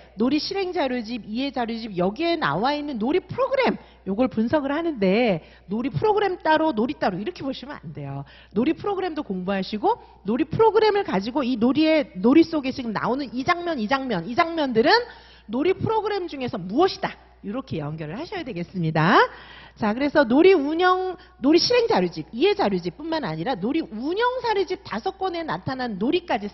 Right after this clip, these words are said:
싹 분석을 해드리겠습니다. 그러니까 뭐 실행 이해 자료집, 운영 사례집에 있는 놀이는 다 분석이 되는 거죠. 그리고 한 손에 싹 들어올 수 있게끔 그렇게 해드리도록 하겠습니다. 최신 놀이 경향 또한 분석합니다. 출제가 예생-, 야-,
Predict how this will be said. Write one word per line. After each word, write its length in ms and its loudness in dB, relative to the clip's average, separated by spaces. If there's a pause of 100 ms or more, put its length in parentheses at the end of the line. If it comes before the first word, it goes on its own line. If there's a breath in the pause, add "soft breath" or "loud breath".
싹 200 -4
분석을 340 -4
해드리겠습니다. 640 -6 (400 loud breath)
그러니까 240 0
뭐 160 4
실행 440 2
이해 220 2
자료집, 480 0
운영 240 0
사례집에 320 -2
있는 180 -6
놀이는 460 -4 (260 loud breath)
다 220 0
분석이 340 -2
되는 220 -4
거죠. 400 -2 (300 loud breath)
그리고 220 2
한 220 -4
손에 220 -4 (100)
싹 220 -8
들어올 260 0
수 140 -10
있게끔 420 -10
그렇게 480 -4 (280 loud breath)
해드리도록 540 0
하겠습니다. 680 -2 (540 loud breath)
최신 480 0
놀이 240 0
경향 440 -6
또한 300 -6
분석합니다. 800 -6 (380 loud breath)
출제가 460 -4
예생-, 320 -4 (120)
야-, 160 0